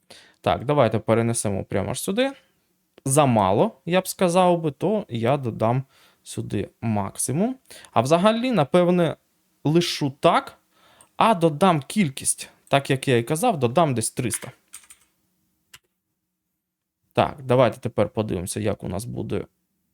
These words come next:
обростати кристалами.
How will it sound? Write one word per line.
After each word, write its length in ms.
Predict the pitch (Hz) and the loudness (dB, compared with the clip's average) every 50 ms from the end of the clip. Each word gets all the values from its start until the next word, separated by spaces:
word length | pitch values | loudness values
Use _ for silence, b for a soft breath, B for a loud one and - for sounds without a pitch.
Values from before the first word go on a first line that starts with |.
| _ _ _ _ _ _ _ _ _ | _ _ _ _ _ _ _ _ _
обростати 960 | 160 160 151 135 135 131 135 131 - - _ - 117 98 95 - - - - | 2 2 2 2 2 2 2 0 0 -2 _ 2 2 2 0 -2 -6 -10 -12
кристалами. 800 | - - - 113 110 - - - 98 92 - - 117 165 247 | -10 -8 -6 -6 -6 -4 -2 -2 -2 -2 -2 -2 -4 -4 -4